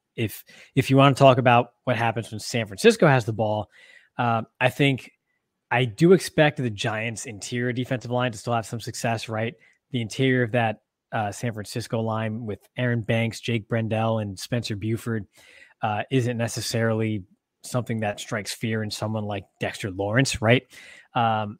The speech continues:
it's more so the, the edges of that offensive line. Obviously, you have Trent Williams at tackle. Uh, I do expect the Niners to kind of work the edges in the run game. Um, and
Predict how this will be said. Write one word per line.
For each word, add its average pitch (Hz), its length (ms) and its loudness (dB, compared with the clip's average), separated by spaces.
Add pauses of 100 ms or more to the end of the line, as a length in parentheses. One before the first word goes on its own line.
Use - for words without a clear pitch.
(120)
it's 120 180 -8
more 135 200 0
so 123 320 0
the, 113 420 -6
the 117 240 -6
edges 120 280 -2
of 120 60 -2
that 117 140 -2
offensive 110 380 -6
line. 107 320 -6
Obviously, 104 320 -8
you 104 40 -4
have 95 80 -10
Trent 113 220 -6
Williams 113 340 0
at 107 100 -6
tackle. 104 500 -4 (380)
Uh, 110 180 0
I 117 120 -4
do 123 180 0
expect 120 380 -2
the 123 60 -2
Niners 107 400 -4
to 113 100 -8
kind 110 180 -4
of 98 100 -6
work 101 160 -6
the 117 180 -10
edges 117 380 0
in 117 80 -2
the 113 80 -4
run 110 260 -4
game. 110 380 -4 (480)
Um, 110 580 -4 (480)
and 123 500 0